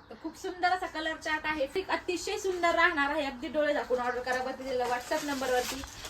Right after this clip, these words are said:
नऊशे नव्याण्णवच्या रेंजनी ही साडी काही नाही, अतिशय सुंदर फॅब्रिक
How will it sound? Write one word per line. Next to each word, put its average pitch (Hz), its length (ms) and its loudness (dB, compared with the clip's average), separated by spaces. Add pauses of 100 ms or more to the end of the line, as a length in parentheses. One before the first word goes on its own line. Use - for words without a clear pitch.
(160)
नऊशे 330 380 4
नव्याण्णवच्या 330 580 4
रेंजनी 311 320 0
ही 302 220 0
साडी 277 280 2
काही 311 480 4
नाही, 302 300 0
अतिशय 320 400 0
सुंदर 311 380 2
फॅब्रिक 277 460 0